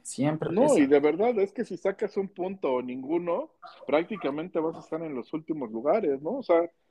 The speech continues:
Speaker 2: creo que por ahí hay un par de equipos que tienen un punto, pero,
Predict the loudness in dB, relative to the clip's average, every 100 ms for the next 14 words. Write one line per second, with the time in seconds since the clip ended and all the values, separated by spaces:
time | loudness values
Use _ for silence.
0 | _ 4 4 4 2 2 4 6 6 4
1 | 2 0 0 0 -2 -6 -6 -4 -4 -8
2 | -12 -18 -16 -12 -8 -6 -6 -8 -8 -6
3 | -4 -4 -4 -2 -2 -2 -6